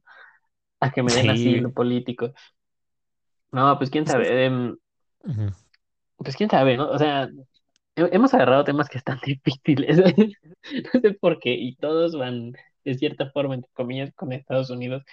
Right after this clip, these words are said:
Speaker 1: Creo que menos el primero, este, pero los demás sí van casi con Estados Unidos. Y, y pues no, o sea, n-, no entiendo.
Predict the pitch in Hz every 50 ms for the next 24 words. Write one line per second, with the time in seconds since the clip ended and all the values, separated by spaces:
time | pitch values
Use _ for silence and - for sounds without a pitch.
0 | - - _ _ _ - - - 139 143 147 139 135 143 139 139 131 127 - -
1 | 127 123 123 123 120 123 123 127 135 - _ _ - _ _ _ - - _ -
2 | 120 120 131 135 - _ - 95 101 90 78 87 - _ _ _ _ _ _ _
3 | _ _ _ _ _ _ _ _ _ _ _ - 139 123 120 120 117 113 117 117
4 | 123 123 127 - 135 127 120 123 123 123 120 127 - - - - - _ _ _
5 | _ _ _ _ _ _ _ _ _ _ _ _ - - 127 117 123 117 - 120
6 | 113 117 131 - 131 131 127 123 127 120 117 - - - - _ _ _ _ _
7 | _ _ _ _ - - 127 117 110 101 90 90 82 71 71 60 - _ _ _
8 | _ _ _ _ _ _ _ _ _ _ _ _ _ _ _ _ _ _ - -
9 | 135 - 139 131 139 160 180 180 151 143 139 156 147 147 - 160 160 147 - 170
10 | 180 190 185 190 175 156 123 87 -